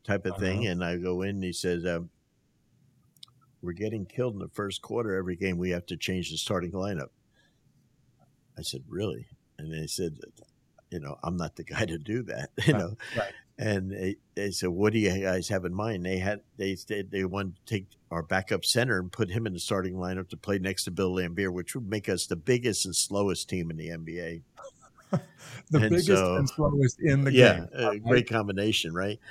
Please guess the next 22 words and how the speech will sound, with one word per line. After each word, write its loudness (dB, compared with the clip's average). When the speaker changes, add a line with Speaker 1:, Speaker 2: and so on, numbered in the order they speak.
Speaker 2:
Yeah. 2
Speaker 1:
And 4
so 4
I 4
said, -2
"Okay." -2
And, -6
uh, -2
so -2
this 2
goes 2
on 0
for -8
about -8
two -4
hours. -8
And, -4
uh, -4
all -2
of -6
a -8
sudden, -2